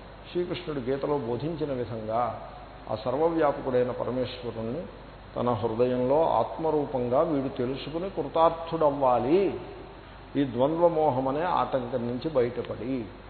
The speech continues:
అది ఎలాగా, కథం,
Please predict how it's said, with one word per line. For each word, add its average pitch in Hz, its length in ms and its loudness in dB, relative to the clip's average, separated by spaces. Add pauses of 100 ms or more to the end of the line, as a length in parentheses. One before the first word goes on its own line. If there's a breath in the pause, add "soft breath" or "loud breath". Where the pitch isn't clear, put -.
(300)
అది 196 260 -2
ఎలాగా, 107 1000 0 (720)
కథం, 113 580 0